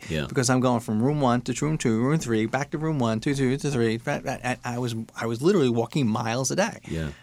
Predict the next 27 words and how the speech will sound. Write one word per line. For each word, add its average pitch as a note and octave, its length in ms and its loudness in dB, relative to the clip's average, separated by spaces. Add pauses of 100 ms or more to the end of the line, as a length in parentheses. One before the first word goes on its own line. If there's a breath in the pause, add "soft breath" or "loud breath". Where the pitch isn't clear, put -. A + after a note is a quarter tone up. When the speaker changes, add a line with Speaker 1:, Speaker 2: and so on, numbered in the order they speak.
(140)
Speaker 2:
As A#2 80 -4
soon F#3 160 2
as F3+ 100 2
I F3+ 60 4
saw D#3 220 2
that, C3 140 4
I A#2+ 40 2
went A#2+ 160 0
back C3 160 0
to D3 60 -4
my C3 120 0
office, A#2 360 -2
which G#2+ 200 -8
was G#2+ 80 -4
on A2 60 -2
the G#2+ 100 -4
other A#2 120 -2
side G#2+ 180 -2
of F#2+ 80 -8
Charles G2+ 220 -6
Street G2+ 180 -10
at A2 60 -14
the G2 80 -18
time. F#2+ 300 -10 (440 loud breath)
I A#2 60 -4
tore C3+ 160 2
down A#2 240 2